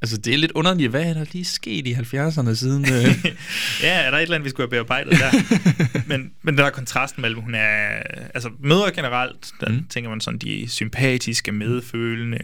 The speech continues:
Speaker 2: kærlige, beskyttende og sådan noget. Og
Speaker 1: Ja.
Speaker 2: her er det jo så taget til the nth degree, altså
Speaker 1: Ja,
Speaker 2: sådan
Speaker 1: ja.
Speaker 2: ud af det ekstreme, hvor, hvor hun bliver for beskyttende på en eller anden måde. Hun kan ikke slippe dem, fordi hun skal have nogen til at beskytte sig.
Speaker 1: Mm.
Speaker 2: Så det er sådan, det, det,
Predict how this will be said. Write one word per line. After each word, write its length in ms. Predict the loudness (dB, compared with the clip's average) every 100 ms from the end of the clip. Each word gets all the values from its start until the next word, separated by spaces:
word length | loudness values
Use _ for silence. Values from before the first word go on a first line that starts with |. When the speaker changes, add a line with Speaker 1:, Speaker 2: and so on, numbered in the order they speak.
| -6
Speaker 2:
kærlige, 440 | -2 0 -2 -4
beskyttende 600 | -4 -6 -2 -2 -4 -12
og 100 | -14
sådan 140 | -14 -12
noget. 160 | -12 -12
Og 220 | -14 -2
Speaker 1:
Ja. 60 | 2
Speaker 2:
her 100 | 2
er 40 |
det 80 | 0
jo 60 |
så 120 | -2 -4
taget 400 | -2 0 0 -4
til 480 | -6 -6 -4 -2 -2
the 240 | -2 2 2
nth 140 | 0 -4
degree, 440 | -2 0 0 0
altså 180 | -2 2
Speaker 1:
Ja, 60 | 2
Speaker 2:
sådan 140 | 2
Speaker 1:
ja. 60 | 0
Speaker 2:
ud 80 |
af 80 | -2
det 80 | -2
ekstreme, 500 | -6 -4 -2 -2 -4
hvor, 440 | -6 -4 -4 -6 -8 -16 -18 -18 -18 -16
hvor 260 | -2 2 2
hun 100 | 0
bliver 180 | -4 -4
for 400 | -2 -2 -2 -8 -4
beskyttende 460 | -2 -2 -6 -10
på 120 | -10
en 40 | -8
eller 120 | -8
anden 100 | -6
måde. 120 | -2
Hun 100 | 0
kan 80 | 2
ikke 140 | 0 -2
slippe 360 | -2 -2 -2 -6
dem, 180 | -8
fordi 240 | -6 -4 -4
hun 120 | -4
skal 180 | -2 -2
have 140 | -2
nogen 240 | -4 -4 -4
til 120 | -4
at 140 | -4 -6 -8
beskytte 400 | -6 -6 -6 -4
sig. 400 | -4 -4 -6 -8 -2
Speaker 1:
Mm. 240 | 0 2 -2 -10 -14
Speaker 2:
Så 160 | -4 -4
det 140 | -2
er 80 | -6
sådan, 240 | -4 -6 -8 -8
det, 80 | -8 -8 -6
det, 120 | -2